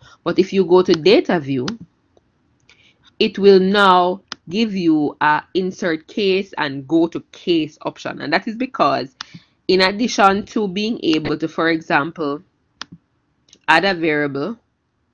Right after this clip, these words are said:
here, edit, insert variable. And remember, in the variable view, you're in,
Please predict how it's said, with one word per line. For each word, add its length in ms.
here, 640
edit, 440
insert 500
variable. 420
And 120
remember, 420
in 180
the 100
variable 380
view, 220
you're 220
in, 280